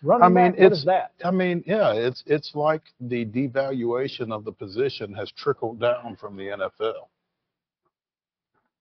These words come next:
Speaker 1: Yeah, I mean,
Speaker 2: Which is unfortunate. Who is the best running back in the country?
Speaker 1: Uh, the kid from Ohio, from Oklahoma State, Ollie Thompson or whatever. He should be in the list, by the way. I mean, that dude's got, like,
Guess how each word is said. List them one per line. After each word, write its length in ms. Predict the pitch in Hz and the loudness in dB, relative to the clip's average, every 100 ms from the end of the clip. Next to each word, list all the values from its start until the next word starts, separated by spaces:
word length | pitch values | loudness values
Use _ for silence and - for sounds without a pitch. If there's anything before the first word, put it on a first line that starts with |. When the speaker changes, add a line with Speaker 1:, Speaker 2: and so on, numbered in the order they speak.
| _ - | _ 0
Speaker 1:
Yeah, 200 | 151 156 | 2 4
I 60 | 143 | 2
mean, 420 | 156 151 143 135 | 0 -2 -4 -4
Speaker 2:
Which 200 | 107 107 | -4 -2
is 100 | 98 | -2
unfortunate. 580 | 107 110 113 131 - 262 | -2 -2 2 4 6 4
Who 120 | 359 277 | 6 4
is 140 | 170 | 2
the 60 | 98 | 0
best 260 | 101 87 | -2 -2
running 240 | 104 95 92 | -4 -6 -4
back 240 | 87 80 | -4 -4
in 80 | 92 | -12
the 40 | 80 | -20
country? 140 | _ _ _ _ _ - | _ _ _ _ _ 0
Speaker 1:
Uh, 200 | 165 143 | 4 4
the 160 | 135 143 | 2 2
kid 280 | - 165 - | 4 2 4
from 160 | 151 | 2
Ohio, 460 | 147 135 127 139 - | 2 2 2 0 -2
from 140 | 156 | -2
Oklahoma 380 | 147 135 131 127 | 0 0 -4 -6
State, 320 | - 120 123 _ _ _ _ _ _ _ _ - | -10 -10 -10 _ _ _ _ _ _ _ _ -2
Ollie 400 | 135 147 151 143 | 6 6 6 2
Thompson 500 | 135 151 147 151 165 | 0 0 0 -2 0
or 80 | 165 | 2
whatever. 560 | 160 165 175 165 170 - _ _ _ _ - | 4 4 4 2 0 -4 _ _ _ _ 6
He 140 | 277 | 8
should 220 | - 302 | 10 6
be 140 | 262 247 | 8 6
in 100 | 208 | 6
the 80 | 160 | 6
list, 380 | 156 127 - - | 4 2 -4 -2
by 180 | 151 131 | 0 0
the 100 | 120 | -4
way. 160 | 107 - _ _ _ _ _ _ _ _ _ _ _ _ _ _ _ _ _ | -12 -18 _ _ _ _ _ _ _ _ _ _ _ _ _ _ _ _ _
I 120 | 151 | -4
mean, 300 | 156 143 135 | -2 -2 0
that 180 | 143 202 | 2 4
dude's 260 | 202 208 147 | 4 4 2
got, 280 | 175 165 160 | 2 4 4
like, 260 | 151 135 | 2 0